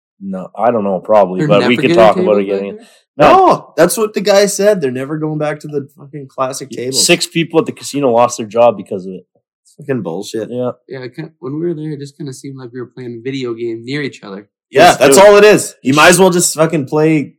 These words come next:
Speaker 3: s-, it on your phone.
Speaker 1: Yeah, it's
Speaker 3: Might as
Speaker 1: fucking,
Speaker 3: well just
Speaker 1: it's
Speaker 3: fucking play
Speaker 1: fucking
Speaker 3: slots
Speaker 1: stupid,
Speaker 3: on your
Speaker 1: really.
Speaker 3: phone.
Speaker 1: That's, that's the dumbest shit I've ever done.
Speaker 3: Yeah.
Speaker 1: Fucking, like,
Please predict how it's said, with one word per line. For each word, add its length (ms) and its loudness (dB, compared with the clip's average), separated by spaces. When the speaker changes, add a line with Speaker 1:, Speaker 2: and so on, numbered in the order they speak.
Speaker 3:
s-, 280 -10
it 80 2
on 120 4
your 100 -2
phone. 320 -4
Speaker 1:
Yeah, 180 0
it's 200 -10
Speaker 3:
Might 140 0
as 60 -4
Speaker 1:
fucking, 40 -4
Speaker 3:
well 100 -4
just 180 -10
Speaker 1:
it's 80 -20
Speaker 3:
fucking 260 -12
play 120 4
Speaker 1:
fucking 160 -2
Speaker 3:
slots 280 2
Speaker 1:
stupid, 100 -6
Speaker 3:
on 40 -2
your 80 -4
Speaker 1:
really. 360 -4
Speaker 3:
phone. 100 -6
Speaker 1:
That's, 180 -6
that's 260 -6
the 80 -12
dumbest 360 -8
shit 200 -8
I've 120 -6
ever 220 -12
done. 360 -16
Speaker 3:
Yeah. 240 -10
Speaker 1:
Fucking, 420 -18
like, 180 -16